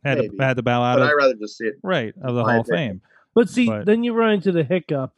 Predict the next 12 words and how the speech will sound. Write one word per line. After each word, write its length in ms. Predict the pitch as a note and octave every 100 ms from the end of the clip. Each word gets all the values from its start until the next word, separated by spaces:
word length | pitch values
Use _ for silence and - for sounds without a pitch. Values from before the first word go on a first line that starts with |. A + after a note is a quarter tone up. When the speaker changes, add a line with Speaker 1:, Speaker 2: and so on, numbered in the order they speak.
| -
Speaker 3:
of 340 | B2+ B2+ B2 A#2 _ _ _ -
if 160 | D#3+
it's 160 | D3 -
for 180 | - C3+
the 120 | A#2+
title 520 | - G3+ C#3+ B2 A#2 _ _ _ _ _ _ _ _ -
and 140 | C#3+
he 160 | C3 B2
beats 320 | B3 D#4 -
Rock, 460 | C3 A2+ A2 - - _ _ _ _ _ _ _ _ _ _ E4+ C4+ A#3+
then 400 | C#4+ C4+ E3+ C#3+ A#2
what? 240 | A#2 -